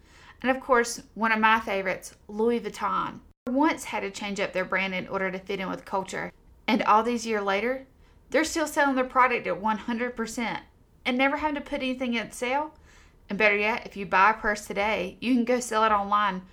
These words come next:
for the same price you bought it for. That's unheard of.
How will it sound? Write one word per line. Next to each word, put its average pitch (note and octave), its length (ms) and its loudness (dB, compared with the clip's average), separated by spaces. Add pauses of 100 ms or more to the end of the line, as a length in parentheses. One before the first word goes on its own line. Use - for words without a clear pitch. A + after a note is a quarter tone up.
(100)
for A#3 120 -2
the G#3+ 140 4
same A#3 580 -2
price G#3+ 380 2
you A3 60 -10
bought G3+ 300 2
it - 100 -2
for. B2+ 340 -8 (520)
That's D4 220 -2
unheard C4 380 0
of. D#2 220 -4